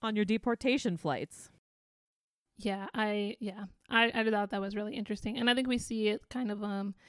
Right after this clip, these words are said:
Speaker 2: I don't know, like, what the populations are like in this story, but I think we also see some of this in, like,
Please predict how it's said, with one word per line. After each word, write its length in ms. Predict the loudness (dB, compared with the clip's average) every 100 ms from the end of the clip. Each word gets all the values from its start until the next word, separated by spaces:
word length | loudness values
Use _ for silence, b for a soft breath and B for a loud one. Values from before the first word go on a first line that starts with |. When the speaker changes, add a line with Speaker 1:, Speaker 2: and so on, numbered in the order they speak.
| B B
Speaker 2:
I 80 | 0
don't 160 | 0 2
know, 220 | 2 2
like, 240 | -2 -4
what 240 | -6 -6 -4
the 360 | -6 -4 -6 -12 _ _
populations 800 | -10 -6 -4 -2 -2 0 -2 -2 -6 -12 -4
are 120 | 0
like 320 | 0 0 -4 -4
in 180 | -4 -2
this 160 | -4
story, 380 | -4 -2 -2 0
but 100 | 0
I 80 | 0
think 140 | 2
we 100 | 2
also 200 | 2 0
see 200 | -4 -8
some 200 | -6 -6
of 60 | -6
this 180 | -6 -6
in, 120 | -8
like, 280 | -8 -12